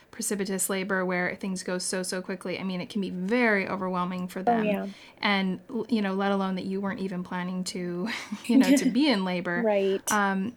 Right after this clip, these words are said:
Speaker 1: you know, to be able to respond that way to that situation and to just let your body take over and do its work, that's
Speaker 2: Oh, yeah.
Speaker 1: incredibly responsive to
Speaker 2: Yeah.
Speaker 1: your intuition. And I think that that,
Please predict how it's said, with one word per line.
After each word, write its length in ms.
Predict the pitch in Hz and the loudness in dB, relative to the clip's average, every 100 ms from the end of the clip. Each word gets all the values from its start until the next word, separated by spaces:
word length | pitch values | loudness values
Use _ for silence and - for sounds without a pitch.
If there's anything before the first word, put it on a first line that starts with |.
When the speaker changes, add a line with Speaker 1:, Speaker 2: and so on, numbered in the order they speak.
| - | -4
Speaker 1:
you 140 | 226 | 0
know, 80 | 208 | 0
to 120 | 196 | 0
be 100 | 214 | 0
able 160 | 208 226 | 2 0
to 120 | 226 | 0
respond 460 | 185 - 190 196 202 | -2 0 2 2 2
that 180 | 175 190 | 0 -2
way 200 | 180 180 | -4 -4
to 200 | - 202 | -2 -2
that 200 | 180 - | -4 -6
situation 600 | 196 - 175 180 - 233 | -10 -8 -6 -4 -2 -2
and 160 | 185 190 | -4 -6
to 80 | |
just 220 | 208 185 - | -6 -6 -6
let 120 | - | -6
your 100 | 196 | -6
body 280 | 185 202 190 | -6 -4 -4
take 260 | 196 180 | -6 -6
over 220 | 180 208 | -4 -2
and 140 | 196 180 | -2 -2
do 140 | 185 | -4
its 200 | 175 - | -4 -6
work, 260 | 175 180 - | -6 -6 -4
that's 220 | - 220 | -4 -2
Speaker 2:
Oh, 20 | |
yeah. 220 | 214 214 | -2 -2
Speaker 1:
incredibly 680 | 208 - 233 226 226 214 180 | -6 -4 0 2 2 0 -2
responsive 800 | - - 175 147 - - - 214 | -2 -4 -4 -6 -6 -6 -4 -4
to 100 | 202 | -4
Speaker 2:
Yeah. 20 | |
Speaker 1:
your 120 | 185 - | -6 -6
intuition. 720 | 202 - 185 - - 175 - | -8 -8 -8 -8 -8 -8 -6
And 200 | 202 196 | -4 -4
I 60 | 196 | -4
think 240 | 196 185 | -6 -6
that 160 | 190 - | -8 0
that, 320 | 185 180 | 2 0